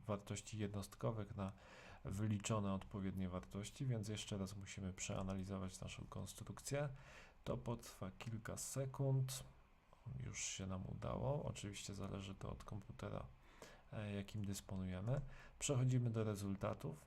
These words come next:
i teraz będziemy w stanie zobaczyć, jak zmieniło, jak zmieniły się nasze ugięcia na skutek przyłożenia, e, odpowiednich sił w kablach sprężających. Wybieramy tutaj przemieszczenie na kierunku Z,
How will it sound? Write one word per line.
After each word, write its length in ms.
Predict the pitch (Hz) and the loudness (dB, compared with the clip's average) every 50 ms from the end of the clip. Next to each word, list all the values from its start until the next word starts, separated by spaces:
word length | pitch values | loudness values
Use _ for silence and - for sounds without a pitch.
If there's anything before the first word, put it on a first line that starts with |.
| - - - - - - - - | -18 -18 -14 -14 -14 -14 -6 -2
i 60 | 127 127 | -2 0
teraz 300 | - 175 180 180 160 147 | 2 2 2 2 2 2
będziemy 440 | 143 139 131 120 127 123 120 117 | 4 4 4 4 6 4 4 4
w 60 | 113 - | 2 0
stanie 440 | - - - 135 127 123 127 123 | -4 -2 2 2 4 6 6 4
zobaczyć, 680 | 113 110 110 104 104 110 113 113 - - 110 113 - - | 4 4 2 2 2 0 0 0 -2 -4 -4 -4 0 2
jak 180 | 127 123 127 127 | 2 2 2 2
zmieniło, 540 | - 113 110 107 104 107 110 110 110 110 - - 113 113 | 0 0 2 2 2 2 2 2 0 0 0 2 2 4
jak 200 | 113 117 113 113 | 4 2 2 2
zmieniły 420 | 110 123 127 123 131 139 131 131 | 4 6 8 8 8 8 8 6
się 160 | 131 - 113 | 6 4 2
nasze 280 | 107 107 104 - - 107 | 2 2 2 2 0 0
ugięcia 440 | 101 98 98 110 110 113 - - 104 | 0 2 2 2 2 2 2 0 0
na 120 | 98 98 | 0 0
skutek 560 | 95 - - - 107 - - 101 101 101 - - - - - - - | -2 -2 -4 -6 -4 -2 0 0 -2 -2 -4 -12 -14 -18 -18 -14 -8
przyłożenia, 800 | - - - 127 120 110 101 95 95 101 101 98 101 98 98 98 101 - - - - - - - 196 - | -4 0 2 2 2 2 2 0 0 2 2 2 2 2 2 0 -2 -6 -14 -20 -20 -20 -18 -14 -10 -6
e, 220 | 160 - - 107 - | -4 -2 0 0 0
odpowiednich 720 | - 113 - - - 107 104 101 101 98 95 95 92 - | 0 0 -2 -2 -2 0 2 2 2 2 0 -2 -2 0
sił 280 | - - - 107 104 95 | 0 0 0 0 0 -2
w 100 | - - | -4 -4
kablach 380 | - 101 95 98 98 95 - | -4 -2 -2 -2 -2 -4 -4
sprężających. 880 | - - - 104 101 98 101 98 95 - 107 101 - - 123 127 - - - - - - - - - - | -6 -8 -6 -6 -4 -4 -2 -2 -2 -2 -2 -4 -4 -4 -6 -8 -10 -12 -14 -14 -14 -14 -16 -10 -2 2
Wybieramy 560 | 127 127 123 120 127 120 120 113 110 107 101 | 4 6 6 8 6 6 6 6 4 4 2
tutaj 320 | - - 98 - 98 101 | 0 -2 -2 -2 -2 -2
przemieszczenie 720 | 98 - - - 101 98 95 95 - - 101 98 95 92 | -2 -2 -2 0 0 0 -2 -2 -4 -2 -2 0 0 0
na 140 | 92 92 95 | 0 -2 -2
kierunku 520 | 95 - - 92 92 90 90 92 - 98 95 | -4 -4 -4 -4 -4 -4 -4 -6 -6 -6 -4
Z, 460 | 92 104 120 - 131 - - - | -2 0 0 -2 -2 -6 -10 -12